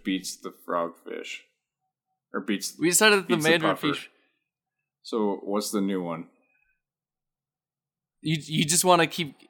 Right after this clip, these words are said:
Speaker 2: you don't wanna go back? You don't wanna undo it? You don't wanna turn back time?
Speaker 1: Jake, this isn't my fuck up. This is yours. So
Speaker 2: That's why I'm trying to help you and get the pufferfish back in the bracket.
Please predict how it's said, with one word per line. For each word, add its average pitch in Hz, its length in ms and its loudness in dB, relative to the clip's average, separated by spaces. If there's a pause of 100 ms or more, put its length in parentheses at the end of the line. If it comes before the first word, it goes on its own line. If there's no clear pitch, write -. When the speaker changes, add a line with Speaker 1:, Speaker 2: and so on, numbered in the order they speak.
Speaker 2:
you 151 120 0
don't 170 120 8
wanna 165 200 8
go 156 120 4
back? 143 380 6
You 156 120 0
don't 151 60 0
wanna 151 280 4
undo 139 400 2
it? 156 260 2 (560)
You 147 80 2
don't 165 80 8
wanna 170 140 6
turn 165 280 2
back 160 260 6
time? 135 280 4
Speaker 1:
Jake, 120 220 2
this 127 160 0
isn't 147 240 2
my 117 240 4
fuck - 420 -2
up. - 260 -6
This 101 240 -6
is 101 200 -4
yours. 87 560 -4 (160)
So 90 640 -2 (500)
Speaker 2:
That's 220 180 8
why 269 180 12
I'm 277 80 12
trying 262 220 8
to 240 60 6
help 226 280 6
you 240 280 8
and 190 100 4
get 214 100 2
the 196 80 2
pufferfish 214 560 2
back 180 240 6
in 180 100 0
the 170 60 0
bracket. 170 640 4